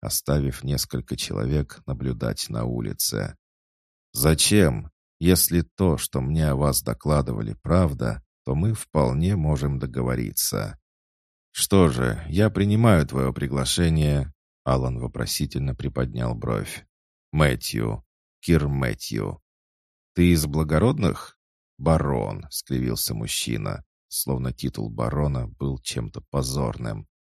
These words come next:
"Веди, Кир Мэтью", Алан встал. "Карета ждет. Ваши спутники к нам присоединятся?" "Пусть тебя это не волнует, барон", с едва уловимым презрением в голосе заявил Лис.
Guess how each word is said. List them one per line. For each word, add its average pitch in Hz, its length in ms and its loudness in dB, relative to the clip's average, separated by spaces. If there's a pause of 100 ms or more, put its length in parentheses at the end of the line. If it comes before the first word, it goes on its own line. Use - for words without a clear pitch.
(340)
"Веди, 87 760 2
Кир 76 240 -2
Мэтью", 60 720 -4 (200)
Алан 62 360 -2
встал. 52 600 -2 (600)
"Карета 73 440 2
ждет. 73 580 -2 (500)
Ваши 90 300 4
спутники 67 640 -2
к - 100 -12
нам 65 220 0
присоединятся?" 69 1120 0 (800)
"Пусть - 440 0
тебя 76 380 -2
это 76 260 -2
не 80 140 2
волнует, 73 800 0
барон", 57 1000 -2 (200)
с - 140 -8
едва 64 300 -4
уловимым 58 640 -4
презрением 57 680 -6
в - 80 -16
голосе 67 640 -2
заявил 60 640 -6
Лис. 53 500 -4